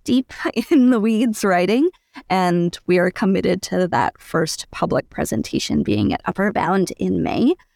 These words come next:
And I think bringing those two different domain experts together, so cellular agriculture on the New Harvest side and A I and M L on the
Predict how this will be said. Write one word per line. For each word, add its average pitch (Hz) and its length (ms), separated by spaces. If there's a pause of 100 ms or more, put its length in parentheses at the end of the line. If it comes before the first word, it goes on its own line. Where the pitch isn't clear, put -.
(240)
And 196 160
I 190 100
think - 480
bringing 208 400
those 180 220
two - 220
different 190 360
domain - 420
experts - 440
together, 214 440
so - 180
cellular 175 640
agriculture 214 800
on - 140
the 185 80
New 175 160
Harvest 226 300
side 254 380 (340)
and 190 300
A 196 80
I 196 140
and 190 120
M 180 160
L 180 180
on 180 120
the 170 80